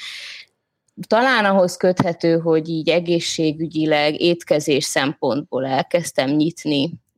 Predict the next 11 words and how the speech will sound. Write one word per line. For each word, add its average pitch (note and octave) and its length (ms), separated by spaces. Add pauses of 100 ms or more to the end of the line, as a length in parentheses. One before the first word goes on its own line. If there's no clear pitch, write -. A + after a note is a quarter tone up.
egy F3+ 180
természetesebb, D#3 1300
fenntarthatóbb D#3+ 880
étkezésre, E3+ 1000
egy - 260
ponton, D3 680
ö, D3+ 160
növényi D3 560
étrendre - 720
álltam - 480
át, G3 420